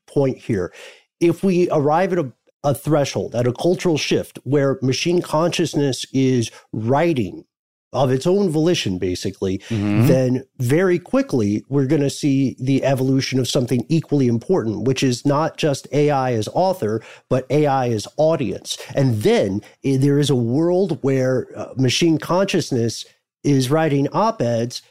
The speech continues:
Speaker 1: for the audience that most closely understands it.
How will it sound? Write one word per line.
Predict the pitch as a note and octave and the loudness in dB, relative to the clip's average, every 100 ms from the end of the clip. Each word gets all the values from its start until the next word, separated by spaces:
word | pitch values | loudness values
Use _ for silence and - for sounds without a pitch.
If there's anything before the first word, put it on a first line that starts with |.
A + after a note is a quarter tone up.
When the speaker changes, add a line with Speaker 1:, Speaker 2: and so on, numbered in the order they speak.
| _ _ - | _ _ -6
Speaker 1:
for | D3+ C3+ C#3 C#3 - | 0 2 2 -2 -2
the | C#3 C3 | 0 0
audience | C#3 D#3 D#3+ C#3+ C#3+ | 2 0 0 0 -2
that | - B2+ | -4 0
most | C#3 C3 - | 0 -2 -4
closely | - D3+ - C#3+ B2 | 0 0 0 0 0
understands | G#2+ G2+ - D3 F3 D#3 - | 0 -4 -4 0 0 0 -4
it. | - | -16